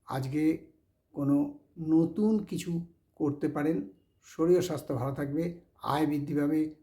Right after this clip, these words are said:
মানসিক শান্তি বৃদ্ধি পাবে। মকর, মকর রাশির জাতক জাতিকাদের বলবো, আজকে দিনটা আলাদা একটু তাৎপর্যপূর্ণ, কারণ আজকে নতুন ব্যবসা বা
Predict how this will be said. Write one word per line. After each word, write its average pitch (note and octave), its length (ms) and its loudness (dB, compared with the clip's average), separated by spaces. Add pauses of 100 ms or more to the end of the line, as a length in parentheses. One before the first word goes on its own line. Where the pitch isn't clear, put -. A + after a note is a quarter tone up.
মানসিক D3 440 -2
শান্তি C3+ 300 -8
বৃদ্ধি B2 240 -10
পাবে। - 260 -16 (4000)
মকর, D3 480 2 (560)
মকর D#3 360 0
রাশির F#3 240 -2
জাতক D#3+ 140 -2
জাতিকাদের D#3 300 0
বলবো, D#3 200 2 (420)
আজকে C#3+ 380 -4 (760)
দিনটা D3 340 2 (760)
আলাদা D3+ 440 0
একটু D3+ 200 -6
তাৎপর্যপূর্ণ, C#3+ 720 -2 (220)
কারণ D3 260 0 (440)
আজকে B2+ 280 -4
নতুন C#3+ 380 0
ব্যবসা D3+ 440 -4 (440)
বা B2 180 -6